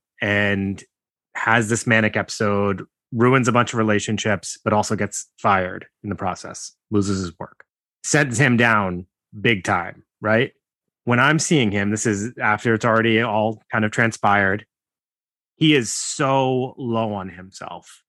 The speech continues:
And seeing the damage that that did for him was so, so challenging to, <sighs> like,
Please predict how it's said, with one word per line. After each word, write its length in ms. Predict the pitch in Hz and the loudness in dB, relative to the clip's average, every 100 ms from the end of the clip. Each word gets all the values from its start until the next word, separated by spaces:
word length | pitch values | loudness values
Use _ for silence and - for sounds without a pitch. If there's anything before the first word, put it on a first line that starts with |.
| _ _ _ | _ _ _
And 240 | 127 123 104 | 0 0 2
seeing 540 | - - 131 139 156 | -2 2 4 4 4
the 100 | 151 | 2
damage 580 | 113 127 113 131 104 - | 0 0 0 0 -4 -6
that 180 | 101 - | -10 -2
that 260 | 113 120 | -2 -2
did 200 | 104 101 | -4 -4
for 140 | - 139 | -4 -6
him 280 | 156 175 127 | -4 -4 -4
was 180 | 101 - | -4 -4
so, 720 | - 131 131 139 127 117 - _ _ _ _ - | -2 2 2 2 2 -2 -6 _ _ _ _ 0
so 140 | 233 | 0
challenging 560 | 151 156 180 196 135 120 | 4 4 6 6 4 2
to, 160 | 123 110 - _ 170 | 0 -2 -6 _ -10
<sighs> 360 | - - - - | -6 -4 -4 -4
like, 320 | 120 - - | -4 -4 -12